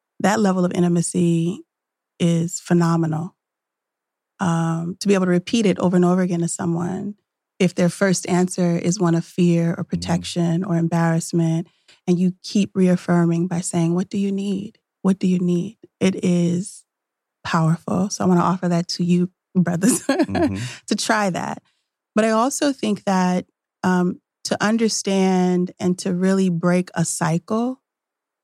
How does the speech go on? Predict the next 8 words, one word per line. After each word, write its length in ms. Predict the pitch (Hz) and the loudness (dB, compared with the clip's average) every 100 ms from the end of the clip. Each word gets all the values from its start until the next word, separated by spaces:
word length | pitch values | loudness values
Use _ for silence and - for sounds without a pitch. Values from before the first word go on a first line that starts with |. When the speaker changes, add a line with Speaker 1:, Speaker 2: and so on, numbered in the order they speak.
| _ | _
Speaker 1:
of 540 | 185 175 170 170 170 - - | 0 2 2 2 0 -2 0
not 360 | 170 170 175 | 2 2 0
knowing 720 | 180 180 170 175 180 190 208 226 _ _ _ _ _ _ _ | 2 2 2 2 0 -2 -8 -14 _ _ _ _ _ _ _
what 200 | 185 - | 0 0
to 120 | - | -4
do 320 | 180 190 196 190 | -2 -2 -2 -4
first 680 | - 208 190 190 175 - | -2 0 2 0 -2 -2
or 380 | 165 160 156 156 | -6 -4 -4 -6